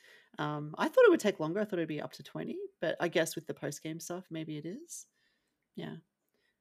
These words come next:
And that's, I guess, the time. Well, what does that record? I guess that records the active time that you're playing, which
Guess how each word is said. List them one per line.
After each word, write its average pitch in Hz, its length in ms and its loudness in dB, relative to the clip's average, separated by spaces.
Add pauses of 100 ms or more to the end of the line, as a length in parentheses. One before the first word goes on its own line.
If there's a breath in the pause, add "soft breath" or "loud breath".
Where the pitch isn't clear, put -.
(640)
And 185 120 -2
that's, - 380 -4
I 156 80 -4
guess, 139 280 -4
the 160 80 -6
time. 151 560 -10 (1040 loud breath)
Well, 170 140 -6
what 180 120 -2
does 170 120 -4
that 143 140 -4
record? 143 600 -6
I - 60 -10
guess 160 160 -4
that - 120 -4
records 147 320 -6
the - 100 -10
active 143 240 -10
time 143 240 -10
that 143 60 -10
you're - 80 -12
playing, 147 360 -12
which - 320 -16